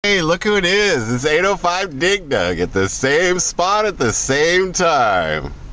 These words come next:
Great minds think alike. <laughs> All right, well, let's go do it. Hey, guys, we got a ring in the scoop, or part of a ring in the scoop.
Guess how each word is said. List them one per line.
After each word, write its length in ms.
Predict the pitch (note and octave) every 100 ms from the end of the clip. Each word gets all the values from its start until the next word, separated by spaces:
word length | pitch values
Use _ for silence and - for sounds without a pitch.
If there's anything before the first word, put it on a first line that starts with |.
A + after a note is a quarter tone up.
| -
Great 220 | D3 D3
minds 260 | C3 C3+
think 200 | - A#2+
alike. 400 | F2+ F2 D#2+ - - -
<laughs> 0 |
All 120 | D3 D#3+ D3 - C#3+ - B2 - A2 - G#2+ - G2 A2+ G#2 - B2+ - - -
right, 400 | - A#2+ E3+ F#3
well, 160 | B2+ C3+
let's 200 | C3+ C#3
go 180 | D#3+ D3+
do 220 | D3+ A3+
it. 120 | A2 - - - - - - - - - - -
Hey, 400 | - - - D#3 C3+
guys, 540 | D3 D3+ D3 C#3+ - -
we 160 | A#2 A2+
got 100 | B2 A2+
a 60 | G2+
ring 140 | A#2+ C#3
in 160 | C3+
the 60 | B2
scoop, 340 | - - A#2+ - - - -
or 240 | G2+ F#2+ F2+ - - - - - -
part 160 | D#3 -
of 180 | -
a 340 | D2+ D2 C#2+ C#2+
ring 140 | C#2
in 120 | C#2+
the 80 | -
scoop. 340 | - - F#2+